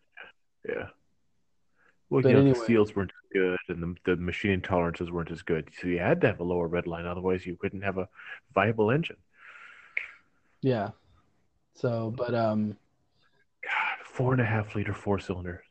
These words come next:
Speaker 1: That's incredible.
Speaker 2: Uh, I've heard, I've heard bigger, but yeah, that was, that's just, that's absolutely
Speaker 1: <laughs>
Speaker 2: crazy.
Speaker 1: I'll keep the jokes to myself. Um,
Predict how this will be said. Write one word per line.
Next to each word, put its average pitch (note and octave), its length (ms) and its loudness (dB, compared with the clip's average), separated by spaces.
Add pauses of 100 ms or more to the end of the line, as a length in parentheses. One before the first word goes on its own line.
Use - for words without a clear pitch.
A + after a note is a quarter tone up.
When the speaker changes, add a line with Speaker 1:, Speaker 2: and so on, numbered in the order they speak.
Speaker 1:
That's A2+ 260 -6
incredible. F2+ 800 -4 (1120)
Speaker 2:
Uh, E3 240 10
I've E3+ 220 8
heard, G#3 300 8
I've E3+ 140 6
heard G3 220 8
bigger, C3+ 440 8 (480)
but B2 320 4
yeah, C3 300 8
that A#2 220 2
was, C3 120 -6
that's B2+ 260 -2
just, - 320 -4 (640)
that's - 220 -10
absolutely B2 440 -2
Speaker 1:
<laughs> - 60 -18
Speaker 2:
crazy. A#2+ 180 -10 (1200)
Speaker 1:
I'll G2 60 -10
keep F#2+ 160 0
the F2+ 60 -6
jokes F2+ 260 0
to - 80 -4
myself. F2 280 -2 (560)
Um, A2 380 6